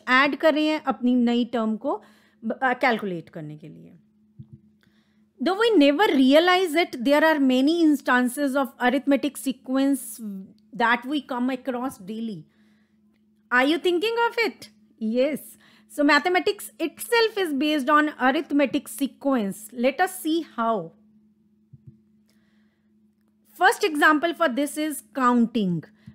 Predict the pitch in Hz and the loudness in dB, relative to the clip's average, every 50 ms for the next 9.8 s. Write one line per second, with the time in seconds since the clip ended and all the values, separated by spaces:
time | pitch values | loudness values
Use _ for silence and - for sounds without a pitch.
0 | _ 247 226 302 320 320 370 359 392 415 403 320 269 320 311 330 339 339 330 330 | _ -2 0 2 2 2 2 4 4 2 2 2 2 2 4 4 4 2 2 0
1 | - - 277 262 269 285 285 - 381 381 381 339 294 277 262 254 254 262 285 294 | -2 2 2 4 4 4 2 2 0 0 2 2 4 4 4 2 4 4 4 4
2 | 294 269 233 233 262 262 262 277 277 269 269 - 269 247 233 240 262 262 254 285 | 4 2 -2 -4 -2 0 2 2 0 0 -2 -2 0 0 2 2 2 0 0 0
3 | 285 285 262 262 269 254 - 254 254 277 294 - 269 269 262 254 285 269 - _ | 2 2 2 0 -2 0 0 0 0 0 -2 -2 -2 -2 -2 -2 -4 -6 -8 _
4 | _ 240 240 214 185 214 220 220 220 - 277 269 247 233 214 - - 269 277 277 | _ -2 -2 0 0 0 -2 -2 -2 -2 0 0 0 0 -2 -2 -2 0 0 2
5 | 262 311 269 - - - - 269 277 262 262 277 302 370 381 381 - 311 302 - | 0 -2 -4 -6 -12 -6 -2 -2 -2 -2 -2 -2 -2 -2 -2 -2 -2 -4 -6 -4
6 | - - 262 254 254 285 285 269 269 - 262 247 247 240 262 262 254 233 233 - | -4 -4 -4 -2 0 0 0 0 0 0 0 0 2 2 2 2 2 0 0 -2
7 | - - 240 247 247 240 226 208 233 226 233 233 - - 220 214 190 220 240 240 | -4 -4 -2 0 0 -2 -2 0 0 0 0 -2 -2 -4 -4 -4 -2 0 0 0
8 | 233 202 180 202 214 233 254 254 247 247 254 233 240 226 - - - - _ - | 0 0 0 0 0 2 2 0 0 -2 -4 -4 -4 -6 -8 -16 -20 -20 _ -12
9 | 214 220 220 196 190 202 190 202 196 185 160 - - - 180 156 | -10 -10 -8 -8 -8 -10 -12 -12 -16 -18 -16 -18 -18 -20 -20 -20